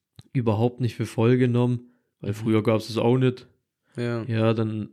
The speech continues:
Speaker 1: hast du halt so lange weiter geschafft, bis du total Crash hast und gar nichts mehr machen konntest. Das war damals gang und gäbe.
Speaker 2: Mhm.
Speaker 1: Und da ist einfach für so vieles ist einfach gar kein Verständnis da, wo ich mir denk,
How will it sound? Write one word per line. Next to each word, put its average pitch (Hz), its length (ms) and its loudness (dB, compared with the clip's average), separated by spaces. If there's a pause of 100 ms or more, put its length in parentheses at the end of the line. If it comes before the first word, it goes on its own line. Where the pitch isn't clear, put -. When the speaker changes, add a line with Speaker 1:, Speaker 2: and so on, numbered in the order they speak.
(380)
Speaker 1:
hast 107 260 -6
du 117 80 2
halt 110 220 0
so 123 140 2
lange 120 340 2
weiter 123 260 2
geschafft, 120 360 -4
bis 117 160 -4
du 113 100 -8
total 117 520 -4
Crash 120 300 0
hast 127 220 -2
und 120 100 -2
gar 120 180 -2
nichts 127 180 -4
mehr 117 100 -2
machen 110 260 -6
konntest. 117 440 -2 (800)
Das 104 180 -8
war 113 120 2
damals 117 440 2
gang 110 240 -2
und 104 100 -4
gäbe. 117 440 0 (240)
Speaker 2:
Mhm. 120 460 -8 (720)
Speaker 1:
Und - 120 -10
da 113 60 -4
ist 110 100 -4
einfach 117 240 0
für 117 140 -2
so 123 240 2
vieles 147 540 -2
ist 123 160 -4
einfach 117 360 -2 (140)
gar 120 200 0
kein 117 180 -2
Verständnis 117 640 -4
da, 110 260 -4 (580)
wo 131 120 -12
ich 120 160 -6
mir 120 120 0
denk, 117 400 -2